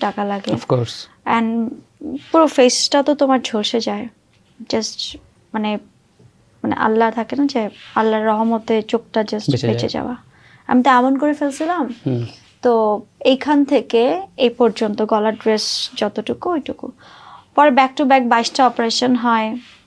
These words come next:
Speaker 1: and বাইশটা সার্জারির, ওগুলোর তো পেপারস আছে, বাইশটা সার্জারি, and then বাইশটা সার্জারিতে তোমার,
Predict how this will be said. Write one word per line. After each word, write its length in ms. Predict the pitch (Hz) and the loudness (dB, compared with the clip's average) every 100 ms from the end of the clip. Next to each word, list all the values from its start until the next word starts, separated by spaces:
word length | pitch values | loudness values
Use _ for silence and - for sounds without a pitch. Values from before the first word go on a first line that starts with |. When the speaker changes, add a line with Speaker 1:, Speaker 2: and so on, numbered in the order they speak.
| _ _ _ - | _ _ _ -4
Speaker 1:
and 260 | 214 214 | -2 0
বাইশটা 360 | 214 220 - 247 | 0 -2 -2 -2
সার্জারির, 720 | - 240 208 220 220 220 208 - _ | 0 0 0 -2 0 -2 -4 -14 _
ওগুলোর 280 | 247 247 277 | 0 4 2
তো 120 | 285 | 2
পেপারস 440 | 262 208 214 214 214 | 0 0 0 -2 -4
আছে, 340 | 202 - 269 - - - - - - - - | -6 -8 -10 -12 -20 -20 -20 -20 -20 -8 0
বাইশটা 280 | 233 247 247 | 0 2 0
সার্জারি, 540 | 254 220 233 226 240 | 2 2 0 2 4
and 200 | 220 208 | 2 0
then 140 | 220 | -2
বাইশটা 300 | 214 214 - | 0 0 -2
সার্জারিতে 680 | 240 233 220 233 220 220 233 | 0 0 0 0 -2 -2 -2
তোমার, 540 | 233 220 214 214 208 | -2 2 2 2 0